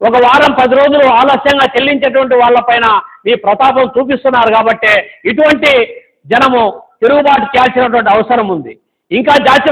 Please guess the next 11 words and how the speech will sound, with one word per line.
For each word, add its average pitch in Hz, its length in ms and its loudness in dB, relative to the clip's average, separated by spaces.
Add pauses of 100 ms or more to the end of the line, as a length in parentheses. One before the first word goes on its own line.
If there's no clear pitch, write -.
మాట్లాడితే 294 440 0 (1500)
ఈ 233 120 -2 (100)
కార్పొరేషన్, 277 680 2 (140)
మున్సిపాలిటీలకు 269 720 0
ఒకటి 254 240 0
ఛాలెంజ్ 277 420 2
విషయం 269 280 -2
జరుపుకున్నాం, 240 460 -2 (2000)
ఆందోళన 262 440 2 (460)
చేయదలుచుకున్నాం, 220 680 0 (1000)
ప్రజలకు 277 420 0